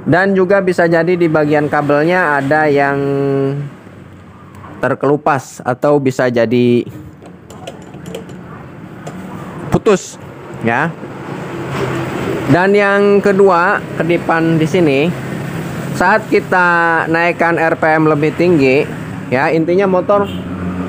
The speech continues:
eh, pada R P M tinggi, motor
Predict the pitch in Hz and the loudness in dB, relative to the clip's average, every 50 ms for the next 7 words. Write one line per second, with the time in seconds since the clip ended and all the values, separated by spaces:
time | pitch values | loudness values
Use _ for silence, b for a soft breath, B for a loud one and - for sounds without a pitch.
0 | 180 180 175 170 165 175 180 180 180 180 185 185 185 185 185 185 185 175 175 185 | -4 -2 0 2 2 2 4 4 4 4 4 4 4 2 2 2 2 2 2 2
1 | 185 185 180 196 196 196 190 190 185 185 170 180 185 185 185 180 165 208 208 196 | 4 4 4 6 6 6 6 6 4 4 4 4 4 4 4 4 4 4 4 4
2 | 165 156 156 160 175 175 165 165 156 156 156 156 156 156 156 156 156 151 160 160 | 4 4 4 4 2 2 2 2 4 4 4 4 4 4 4 4 2 2 2 2
3 | - 135 147 - 160 190 190 196 | 2 2 2 4 4 4 4 4